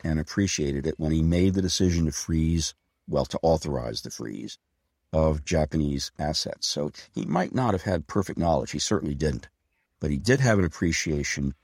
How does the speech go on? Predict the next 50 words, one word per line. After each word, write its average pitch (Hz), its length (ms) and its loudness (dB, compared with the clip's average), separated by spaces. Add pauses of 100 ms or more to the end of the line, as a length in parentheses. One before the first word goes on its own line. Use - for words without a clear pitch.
(280)
of 76 120 -2
the 80 100 2
overall 85 680 4 (320)
stance 95 640 0
of 73 80 -6
Japan, 73 340 -6
that 71 80 -6
Japan 113 320 0
was 127 140 4
on 127 140 8
the 110 140 8
edge. 78 320 2
We're 82 120 2
gonna 85 180 2
go 82 140 2
north 92 360 4
or 78 40 -4
we're 76 100 0
gonna 76 160 0
go 67 140 -4
south. 71 300 -4 (360)
He 123 100 0
might 139 220 4
not 143 80 2
have 131 80 2
been 120 140 6
able 107 120 4
to - 120 -8
tie 135 320 2
that 82 220 0
to 87 100 -4
the, 80 120 -2 (120)
the - 80 -10
particular - 420 0
dynamics 82 840 0 (520)
of 82 100 0
the 90 100 4
Imperial 85 440 4
Army 78 320 2
and 71 100 2
Navy, 60 400 -4 (540)
but 87 80 2
he 90 80 4
knew 113 220 8
the 123 80 4
broad 101 560 6 (420)
circumstances 82 840 0
of 78 60 -2
the 73 60 -2
debate, 73 400 0